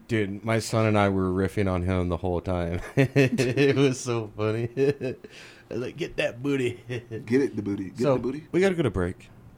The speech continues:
Speaker 1: Is our guest gonna come in anytime soon, or?
Speaker 2: He is. He is here now. I'm gonna run out and get him during break and bring him back up, and we will talk about Mike Masters, Utah battle rap, and anything else that comes up.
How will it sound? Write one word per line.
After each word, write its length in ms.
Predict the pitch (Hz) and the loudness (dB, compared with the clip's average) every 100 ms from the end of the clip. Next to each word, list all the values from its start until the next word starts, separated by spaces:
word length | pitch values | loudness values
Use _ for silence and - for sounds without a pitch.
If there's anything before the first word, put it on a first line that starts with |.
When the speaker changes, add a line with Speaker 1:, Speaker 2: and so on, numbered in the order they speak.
| - - - | -20 -20 -6
Speaker 1:
Is 340 | 123 127 123 127 | -4 -2 -2 -2
our 100 | 131 | -2
guest 300 | 131 127 - | -4 -6 -6
gonna 140 | 131 | -10
come 180 | 127 131 | -6 -6
in 120 | 127 | -4
anytime 420 | 127 127 123 127 | -4 -6 -8 -8
soon, 380 | 120 - 127 131 | -8 -8 -8 -6
or? 40 | 127 | -4
Speaker 2:
He 200 | 165 - | -4 0
is. 460 | 127 147 117 104 110 | 0 2 0 -2 -10
He 400 | 113 139 131 110 | -4 -4 -2 0
is 260 | 117 113 | -2 -2
here 300 | - 123 135 | -6 -6 -4
now. 320 | 120 120 127 | -6 -4 -2
I'm 100 | 117 | -2
gonna 180 | 123 117 | -4 -6
run 200 | 101 117 | -6 -6
out 160 | 123 110 | -6 -6
and 80 | 107 | -4
get 140 | 123 | -4
him 160 | 123 120 | -2 -4
during 220 | 120 110 | -4 -2
break 280 | 113 131 120 | -2 -2 -4
and 100 | 98 | -6
bring 140 | 117 | -6
him 100 | 113 | -4
back 240 | 120 117 | -6 -6
up, 220 | 123 143 - - - - | -6 -6 -10 -20 -20 -10
and 80 | 95 | -6
we 80 | |
will 120 | 117 110 | -4 -4
talk 260 | 123 113 | -6 -8
about 260 | 117 117 107 | -6 -6 -4
Mike 240 | 113 117 | -6 -6
Masters, 720 | 113 113 113 120 117 117 107 - | -6 -6 -6 -6 -4 -6 -8 -6
Utah 440 | 107 113 117 113 | -6 -6 -6 -6
battle 340 | 110 113 113 | -4 -4 -4
rap, 400 | 113 113 113 107 - | -4 -4 -4 -8 -12
and 300 | 98 98 95 | -10 -8 -8
anything 280 | 98 101 113 | -10 -8 -8
else 140 | 131 - | -10 -12
that 100 | - | -14
comes 140 | 87 | -14
up. 120 | 92 | -14